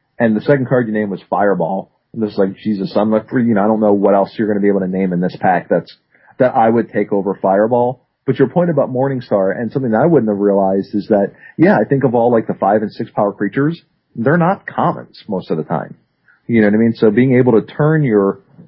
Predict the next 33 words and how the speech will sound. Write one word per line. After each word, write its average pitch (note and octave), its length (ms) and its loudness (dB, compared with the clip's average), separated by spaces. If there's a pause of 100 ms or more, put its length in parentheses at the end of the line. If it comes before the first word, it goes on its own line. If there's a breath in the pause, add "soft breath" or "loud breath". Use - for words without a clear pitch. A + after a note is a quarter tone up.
(300)
two D3 200 6
twos, B2 600 4
you C3+ 100 0
know, G#2+ 180 2
that F#2+ 200 2
there's A#2+ 240 0
gonna C3 180 2
be G2+ 120 4
a F2+ 60 4
ton G3 280 0
of, F#2+ 260 0 (600)
uh, G2 220 0
being B2+ 220 0
able C3 220 4
to G#2 60 -2
turn E3 300 -2
those A2+ 280 2
into C3 220 -6
creatures A#2+ 380 -2
that A2+ 100 2
are A2 80 4
gonna G2+ 200 0
trade A2+ 460 0
with G2+ 140 4 (160)
the F#2+ 500 0 (300)
quote-unquote G2+ 640 0
baddies G2+ 380 2
of B2+ 120 0
the D3 80 2
format, D3 560 -2
or, G2+ 240 2
you A2 120 -2
know, F2+ 240 -2